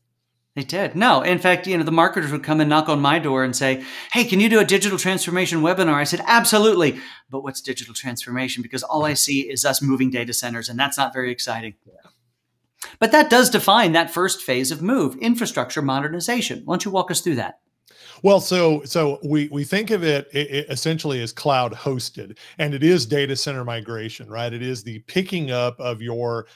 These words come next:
Speaker 2: essentially your entire data center, or even large portions of it, and moving it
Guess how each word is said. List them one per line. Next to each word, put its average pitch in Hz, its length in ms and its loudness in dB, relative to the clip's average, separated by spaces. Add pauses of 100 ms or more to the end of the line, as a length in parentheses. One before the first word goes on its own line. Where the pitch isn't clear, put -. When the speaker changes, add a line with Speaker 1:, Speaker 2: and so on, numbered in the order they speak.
(100)
Speaker 2:
essentially 151 480 -4
your 127 380 -4
entire 139 360 -2
data 120 300 -6
center, 127 280 -8
or 110 80 -8
even 131 200 -8
large 110 400 -8
portions 127 440 -10
of 107 160 -10
it, 107 100 -10 (340)
and 127 220 -6
moving 170 480 0
it 131 180 -4